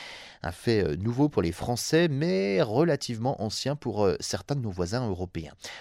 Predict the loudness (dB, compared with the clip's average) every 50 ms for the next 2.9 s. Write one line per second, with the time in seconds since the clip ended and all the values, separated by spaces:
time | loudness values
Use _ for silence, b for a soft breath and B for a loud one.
0 | B B -6 -4 -2 0 6 8 8 8 8 6 6 6 4 6 6 6 6 6
1 | 6 4 2 0 0 0 0 -2 -4 -6 -6 -6 -6 -6 -6 -6 -6 -8 -8 -8
2 | -6 -6 -6 -6 -8 -12 -10 -10 -10 -10 -10 -8 -8 -8 -2 0 2